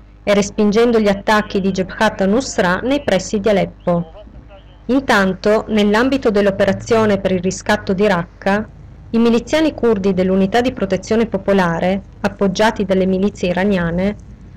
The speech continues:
sono impegnati in un'offensiva sulla città di Al-Tabqa, a ovest della capitale di Daesh, una città strategicamente importante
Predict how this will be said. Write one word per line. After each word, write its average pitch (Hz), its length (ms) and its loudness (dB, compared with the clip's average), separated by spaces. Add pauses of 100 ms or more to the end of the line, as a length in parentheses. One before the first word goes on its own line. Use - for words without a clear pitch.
(100)
sono 254 220 0
impegnati 277 500 0
in 190 80 2
un'offensiva 196 800 0
sulla 269 300 -2
città 240 340 -2
di 202 100 2
Al-Tabqa, 214 640 -2 (400)
a 247 200 4
ovest 214 340 0
della 247 240 2
capitale 196 480 0
di 196 140 0
Daesh, 190 520 0 (420)
una 214 200 2
città 226 340 0
strategicamente 196 920 -2
importante 185 880 -2